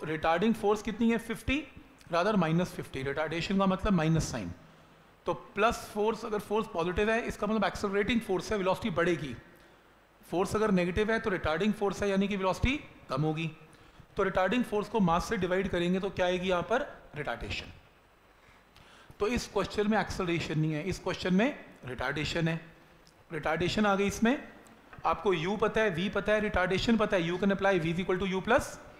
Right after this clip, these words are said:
A T। तो final वेलोसिटी ज़ीरो है, इनिशियल फ़िफ़्टीन है, retardation है, time आ गया। तो point यहाँ तक भी clear है कि कैसे इस question को करना है। हमने अभी तक जो questions किए थे force के वो connected motion के थे,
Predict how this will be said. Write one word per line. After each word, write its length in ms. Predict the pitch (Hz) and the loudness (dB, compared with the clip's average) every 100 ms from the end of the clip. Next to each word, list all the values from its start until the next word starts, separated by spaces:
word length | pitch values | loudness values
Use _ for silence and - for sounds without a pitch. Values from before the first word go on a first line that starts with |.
| - | -12
A 100 | 135 | -10
T। 120 | 123 107 - - - - - | -8 -10 -14 -20 -20 -20 -10
तो 60 | |
final 300 | 151 - 151 | -6 -2 2
वेलोसिटी 340 | 180 180 180 185 | 4 2 2 0
ज़ीरो 260 | 170 185 214 | 2 4 4
है, 120 | 285 - - - - - | 2 -4 -18 -20 -18 -4
इनिशियल 280 | 147 143 175 | -2 -2 -4
फ़िफ़्टीन 360 | 180 196 202 | -2 2 4
है, 100 | 226 294 - - - - | 4 0 -8 -20 -20 -12
retardation 560 | 147 139 143 165 - 208 | -6 -2 0 0 2 4
है, 120 | 240 285 - - - - | 4 0 -10 -20 -20 -6
time 200 | 143 139 | -2 -2
आ 60 | 104 | -4
गया। 240 | - - - - - - | -10 -20 -20 -20 -20 -18
तो 60 | - - | -16 0
point 240 | 180 208 | 4 4
यहाँ 140 | 202 190 | 4 2
तक 100 | 208 | 2
भी 120 | 190 | -2
clear 300 | 196 208 208 | 0 2 2
है 80 | 208 | 0
कि 140 | 208 202 | -4 -4
कैसे 280 | 185 165 | -2 0
इस 80 | 196 | -2
question 300 | - 185 208 | -2 -2 0
को 80 | 196 | 2
करना 240 | 190 185 | 2 2
है। 180 | 202 220 - - - - - | 2 -2 -14 -20 -20 -20 -2
हमने 300 | 160 180 226 | 4 6 6
अभी 180 | 240 226 | 4 2
तक 140 | 226 | 0
जो 140 | 220 220 | 0 0
questions 380 | 202 - 208 | 0 0 0
किए 200 | - 190 | 0 -2
थे 100 | 175 185 | -2 -2
force 340 | - - - | -2 -4 -2
के 140 | 202 | 0
वो 180 | 202 214 233 - - - | 2 2 0 -4 -10 2
connected 380 | 208 196 240 226 | 4 4 2 4
motion 320 | 202 - 185 | 4 4 2
के 120 | 160 | 2
थे, 160 | - | -2